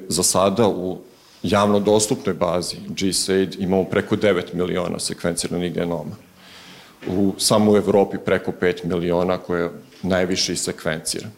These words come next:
Srbija, ako se pogleda po broju, a, stanovnika, urađenih sekvencij po broju stanovnika,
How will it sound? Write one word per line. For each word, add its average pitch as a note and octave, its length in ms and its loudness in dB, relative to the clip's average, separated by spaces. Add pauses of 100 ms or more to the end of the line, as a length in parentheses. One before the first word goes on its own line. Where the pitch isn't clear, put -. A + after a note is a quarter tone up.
(760)
Srbija, B2 680 2
ako G2+ 220 -2
se - 140 -2
pogleda C3+ 360 2
po - 160 0
broju, A2+ 460 4 (440)
a, F#2 480 4
stanovnika, G2 880 2 (840)
urađenih A#2 480 2
sekvencij A#2 600 0
po A2+ 80 2
broju A#2+ 360 4
stanovnika, F2+ 480 -6